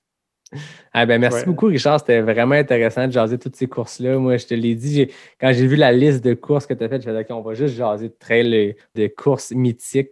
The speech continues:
Speaker 1: Puis, euh, c'était vraiment intéressant. Puis je pense que
Speaker 2: Ouais,
Speaker 1: on
Speaker 2: c'était, c'était super de rencontrer Yannick.
Speaker 1: Mm.
Speaker 2: Merci pour l'opportunité. C'est tout le temps le fun de jaser de trail, tu sais.
Speaker 1: Ben oui, exact. On dirait qu'on a moins l'occasion ces temps-ci parce qu'il faut être tout seul dans nos
Speaker 2: Ouais,
Speaker 1: bulles
Speaker 2: exactement.
Speaker 1: familiales, mais
Speaker 2: Tout à fait.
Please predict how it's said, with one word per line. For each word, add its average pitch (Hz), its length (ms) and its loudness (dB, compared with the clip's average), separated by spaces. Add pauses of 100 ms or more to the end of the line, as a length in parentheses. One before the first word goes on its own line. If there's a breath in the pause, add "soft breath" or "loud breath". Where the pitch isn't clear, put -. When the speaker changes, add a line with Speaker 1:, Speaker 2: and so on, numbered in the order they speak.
Speaker 1:
Puis, 107 320 -6
euh, 98 100 -6 (300 soft breath)
c'était - 160 -4
vraiment 110 260 2
intéressant. 117 580 -2
Puis - 120 -20
je - 40 -20
pense 104 160 -8
que - 100 -4
Speaker 2:
Ouais, 254 120 4
Speaker 1:
on - 20 2
Speaker 2:
c'était, 123 260 0
c'était 107 340 -10
super - 380 -2
de 127 60 -4
rencontrer 120 460 -6
Yannick. 147 500 -8
Speaker 1:
Mm. 123 100 -14 (140)
Speaker 2:
Merci 131 200 -6
pour - 80 -12
l'opportunité. 131 580 -12
C'est 143 160 -8
tout - 140 -8
le - 40 -18
temps 120 100 0
le 110 60 -6
fun 156 140 -6
de 135 180 -4
jaser 113 280 -6
de - 80 -20
trail, 151 220 -14
tu - 180 -20
sais. 151 80 -16
Speaker 1:
Ben 117 180 4
oui, 120 80 6
exact. 117 320 2
On 117 80 4
dirait 120 120 0
qu'on 123 120 2
a 117 60 2
moins 123 160 2
l'occasion 123 420 2
ces 120 140 -2
temps-ci 113 320 -4
parce 117 160 -4
qu'il - 100 -20
faut 120 80 -4
être 113 140 -4
tout - 80 -12
seul 135 260 -6
dans 147 160 2
nos 175 280 0
Speaker 2:
Ouais, 170 120 0
Speaker 1:
bulles 139 100 4
Speaker 2:
exactement. 131 280 -4
Speaker 1:
familiales, 123 460 0
mais 139 300 2
Speaker 2:
Tout 151 80 -2
à - 40 -4
fait. 147 200 -10